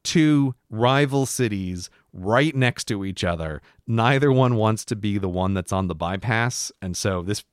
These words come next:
one hundred percent feels like a political decision of going, "Fine, we're just gonna do it east and west. And so neither of you is the bypass." Except I've gotten information from people who live in the towns about how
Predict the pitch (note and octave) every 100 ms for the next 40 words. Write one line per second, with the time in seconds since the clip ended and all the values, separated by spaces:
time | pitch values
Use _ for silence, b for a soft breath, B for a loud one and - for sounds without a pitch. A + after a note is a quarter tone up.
0 | _ - B2+ B2 - F#3+ F3+ D#3 B2+ B2+
1 | - A2+ - A#2 G#2 G#2 F#2+ - G2 F#2+
2 | F2 D#2+ D#2+ E2 D2 - F2+ F2+ E2 D#2
3 | B B B B B - D#3+ D3+ C3+ F2+
4 | G#2+ - b b C3 B2 C3+ - C3 A#2
5 | - A#2 A#2 A2+ C3+ B2 - A2 G2+ G2
6 | F#2+ - - F#2+ G#2 F#2+ F#2+ F#2 G2 G2
7 | G2+ F#2+ F#2+ F2+ F2+ E2 E2+ F#2 C3+ C3+
8 | E3+ - - _ - A#2+ - - F#3 -
9 | - - b b b - A#2 D3+ D3+ C#3+
10 | C#3 C#3+ B2 C3+ C3 C3 A2 A2 G#2 C#3
11 | C3+ A#2+ A2 A2 A#2+ B2 G#2+ - B2+ A2+
12 | G2+ F2+ F#2 G2 F#2 G#2 F#2 F2+